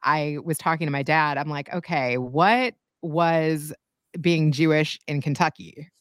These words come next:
Right? Like, something that sticks out in my mind was me sitting in my room as a little girl, and I'm like, "Okay, there's a God if I make this basket." And I'd throw a little paper wad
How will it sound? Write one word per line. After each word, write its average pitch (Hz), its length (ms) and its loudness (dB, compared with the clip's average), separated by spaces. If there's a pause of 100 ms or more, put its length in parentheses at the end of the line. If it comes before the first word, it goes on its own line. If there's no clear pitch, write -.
(140)
Right? 156 420 -2
Like, 160 240 -2
something 170 340 0
that 147 140 -2
sticks - 300 -2
out 147 220 2
in 151 80 -6
my 143 100 -4
mind 151 540 -2
was 147 560 -2
me 156 220 2
sitting 160 280 -2
in 156 100 0
my 151 100 0
room 143 440 0
as 143 140 -2
a 143 60 -2
little 147 200 -2
girl, 160 300 2
and 147 60 0
I'm 151 80 -2
like, 147 260 -2
"Okay, 175 540 0 (360)
there's 180 220 4
a 165 40 2
God 160 360 2
if 151 100 -8
I 156 80 -2
make 151 240 -4
this 151 160 -6
basket." 139 680 -2
And 139 140 -4
I'd 135 220 -4
throw 151 260 0
a 151 40 2
little 143 440 0 (280)
paper 180 280 2
wad 135 480 0